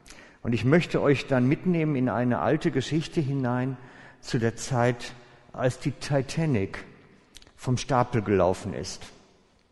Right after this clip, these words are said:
Das ist jetzt nicht die Titanic, die war noch größer. Das ist die Carpathia, auch ein Schiff zu der Zeit, das gleichzeitig unterwegs war. Titanic war noch ein bisschen größer, noch ein bisschen umfangreicher, aber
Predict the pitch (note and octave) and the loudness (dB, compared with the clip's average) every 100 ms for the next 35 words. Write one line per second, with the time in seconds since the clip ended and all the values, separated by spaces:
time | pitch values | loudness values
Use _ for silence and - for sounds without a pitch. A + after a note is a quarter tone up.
0 | _ _ _ _ _ - - - - - | _ _ _ _ _ -20 -20 -20 -20 -20
1 | - - - B2 C3+ B2 C3+ - E3+ F3+ | -20 -18 -6 -4 0 2 2 2 0 0
2 | E3 D#3+ C#3+ D3 D3 C#3 C#3+ A#2 A2+ E3+ | 0 0 0 0 0 0 0 2 4 2
3 | - - - D3+ E3+ - F3 E3 - - | 0 -6 0 2 2 0 -2 -2 -8 -20
4 | - - - _ _ - - _ _ _ | -20 -20 -20 _ _ -20 -20 _ _ _
5 | _ _ _ _ _ _ - C3+ B2 C#3+ | _ _ _ _ _ _ -4 -2 0 0
6 | D3+ - D3 - C3 - - E2 - - | 0 0 0 0 -2 -2 -2 -2 -4 -12
7 | - - _ _ - C#3+ - C#3 B2+ - | -20 -20 _ _ 0 0 2 0 -2 -2
8 | A2 - - A2 G#2 - E2 - - - | -4 -6 -4 -2 -4 -4 -6 -6 -14 -20
9 | _ _ _ _ _ _ - A2+ - A2+ | _ _ _ _ _ _ -12 -10 0 2
10 | B2+ - A#2 G#2+ A2 G#2+ G#2 G#2 C3 - | 2 0 -2 0 -4 -4 -4 0 0 -2
11 | - C#3+ C#3 C#3+ - - - - - - | -2 -2 -2 -4 -12 -20 -20 -20 -20 -20
12 | - - - D3 C3 D#3 D#3 A#2+ B2+ D#3+ | -20 -20 -2 2 4 4 4 4 6 6
13 | E3+ D#3 D#3 - D3+ C#3+ B2+ C#3 C3+ C3 | 4 2 2 0 -2 0 4 4 2 2
14 | B2 C#3 C#3+ B2 B2 - A#2+ B2 B2+ B2+ | 2 2 2 0 0 0 0 0 -2 -2
15 | A2+ G2+ A2 A#2 A#2+ G2 G#2+ G#2 | -2 0 0 0 0 0 2 2